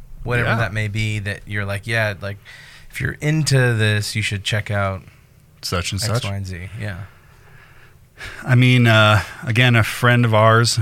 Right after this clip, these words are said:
Speaker 2: mentor of mine, Preston, would definitely got me hooked on this stuff. Uh,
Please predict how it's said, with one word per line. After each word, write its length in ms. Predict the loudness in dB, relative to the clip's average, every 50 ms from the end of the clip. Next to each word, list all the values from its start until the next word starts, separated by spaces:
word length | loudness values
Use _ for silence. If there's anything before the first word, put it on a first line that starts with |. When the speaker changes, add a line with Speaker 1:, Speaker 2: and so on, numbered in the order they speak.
| 0 2
Speaker 2:
mentor 460 | 2 4 4 2 2 2 2 2 2
of 120 | 2 2
mine, 360 | 0 2 2 2 2 2 0
Preston, 520 | 0 2 4 4 4 4 2 0 -2 -2 -2
would 140 | -2 -2 0
definitely 500 | 2 2 2 2 0 -4 -6 -4 -4 -2
got 200 | 0 0 0 0
me 140 | 0 -2 0
hooked 260 | 0 0 -2 -2 -4
on 140 | -6 -4 -4
this 140 | -4 -2 -4
stuff. 400 | -2 0 -2 -2 -2 -4 -8 -10 -4
Uh, 280 | -2 -2 0 0 -2